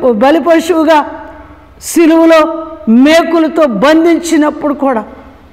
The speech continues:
మరి ఎన్నడూ ఒక్క మాట, ఆ,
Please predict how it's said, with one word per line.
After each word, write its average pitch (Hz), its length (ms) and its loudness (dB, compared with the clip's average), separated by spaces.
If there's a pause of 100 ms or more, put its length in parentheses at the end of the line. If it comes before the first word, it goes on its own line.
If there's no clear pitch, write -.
(180)
మరి 269 300 0
ఎన్నడూ 285 640 2 (460)
ఒక్క - 300 -6
మాట, 277 580 0 (600)
ఆ, 233 300 -2